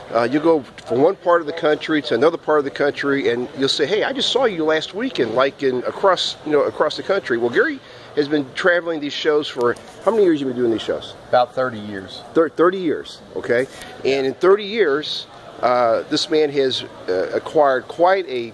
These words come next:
Speaker 1: great reputation on what he does. And what I'm gonna do is I'm gonna shut up, and I'm gonna let Gary tell you about what he does and what he has to offer.
Speaker 2: Uh, we specialize in, uh,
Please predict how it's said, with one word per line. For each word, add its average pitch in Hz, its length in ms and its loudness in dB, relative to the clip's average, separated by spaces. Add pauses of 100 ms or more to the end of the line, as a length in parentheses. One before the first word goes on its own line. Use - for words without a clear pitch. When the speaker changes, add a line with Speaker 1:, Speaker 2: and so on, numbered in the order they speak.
(140)
Speaker 1:
great 147 280 0
reputation 135 640 -4
on 120 100 0
what 104 140 0
he - 80 -8
does. 107 340 0 (280)
And 123 220 -2
what 127 340 -2
I'm 190 80 4
gonna 226 120 2
do 139 180 0
is 127 100 0
I'm 131 120 2
gonna 214 120 -2
shut 147 260 0
up, 120 160 0 (480)
and 120 280 2
I'm 139 160 0
gonna 190 60 0
let 165 200 2
Gary 143 220 2
tell 131 200 0
you 135 80 -2
about 127 160 -2
what 107 120 -2
he 135 80 0
does 117 200 2
and 123 40 -4
what 107 80 -2
he 107 40 -2
has 107 100 -4
to 143 100 4
offer. - 300 -6 (920)
Speaker 2:
Uh, 110 400 2
we 147 120 -4
specialize 139 840 0
in, 120 560 -4
uh, 104 460 0